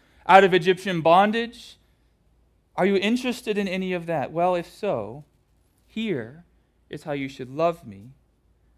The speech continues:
and here is how you should love one another with mercy and justice. Do this, and you will live well in the land. Do otherwise, and you won't.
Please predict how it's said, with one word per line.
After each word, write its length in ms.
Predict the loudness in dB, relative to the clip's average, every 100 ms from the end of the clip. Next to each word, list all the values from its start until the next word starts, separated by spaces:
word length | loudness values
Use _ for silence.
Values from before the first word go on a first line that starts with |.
| _ _ -16
and 80 | -8
here 140 | -6
is 100 | -6
how 80 | -8
you 100 | -8
should 160 | -10
love 220 | -4 -4 -4
one 100 | -8
another 280 | -8 -10
with 120 | -12 -8
mercy 580 | -8 -8 -10 -18 -18 _ _ _ _ _ _ _ _ _ _ _
and 180 | -16 -12
justice. 760 | -12 -14 -20 _ _ _ _ _ _ -12
Do 240 | -6 -2
this, 800 | -2 -2 -6 -16 -20 -20 -20 _ _ _ _ _
and 140 | -10 -8
you 80 |
will 120 | -6 -6
live 200 | -8 -8
well 460 | -6 -4 -6 -12 _ _ _ _
in 140 | -14 -14
the 80 |
land. 320 | -14 -18 -20 -10
Do 160 | -4
otherwise, 880 | -4 -2 -4 -6 -12 -18 -20 -20 _ _ _ _ _ _ _ _ _ _ _ _ _
and 80 | -20
you 80 | -8
won't. 220 | -8